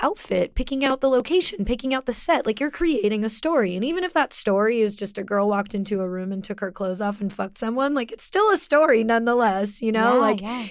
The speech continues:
Speaker 1: you're still creating an atmosphere that's a fantasy.
Speaker 2: Absolutely.
Speaker 1: Um,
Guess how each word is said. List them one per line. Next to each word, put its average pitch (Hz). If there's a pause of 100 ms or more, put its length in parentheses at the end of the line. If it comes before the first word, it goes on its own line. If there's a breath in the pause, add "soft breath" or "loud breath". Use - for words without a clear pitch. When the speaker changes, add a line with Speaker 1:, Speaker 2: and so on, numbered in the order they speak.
Speaker 1:
you're -
still 320
creating 262
an 226
atmosphere 208
that's 202
a -
fantasy. 208 (140 loud breath)
Speaker 2:
Absolutely. 196
Speaker 1:
Um, 196